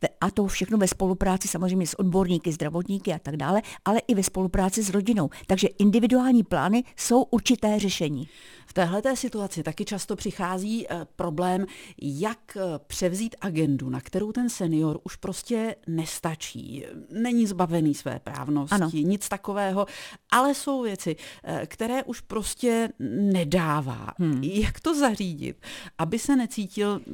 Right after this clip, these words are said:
Speaker 2: m-, méněcenný, ale aby zároveň rodina věděla, eh, že třeba účty, na které, na kterých jsou celoživotní úspory, eh, jsou
Speaker 1: Bezpečné.
Speaker 2: jsou v bezpečí?
Speaker 1: Hmm. Víte, eh, to je právě jeden velký problém u seniorů, kteří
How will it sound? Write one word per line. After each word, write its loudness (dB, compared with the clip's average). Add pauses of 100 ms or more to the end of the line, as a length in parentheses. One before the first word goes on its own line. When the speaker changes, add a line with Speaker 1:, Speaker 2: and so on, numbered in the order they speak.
Speaker 2:
m-, 0
méněcenný, 2
ale 4
aby 2
zároveň 2
rodina 0
věděla, 2 (360)
eh, -2 (360)
že 2 (100)
třeba 0
účty, -2
na 4
které, 0 (140)
na 0
kterých -4
jsou 2
celoživotní 0
úspory, -2 (300)
eh, -2
jsou 0
Speaker 1:
Bezpečné. 0
Speaker 2:
jsou 2
v -4
bezpečí? -2
Speaker 1:
Hmm. 2 (520)
Víte, 2 (160)
eh, 4 (100)
to 4
je 6
právě 8
jeden 8
velký 4
problém 4
u -6
seniorů, 2
kteří 2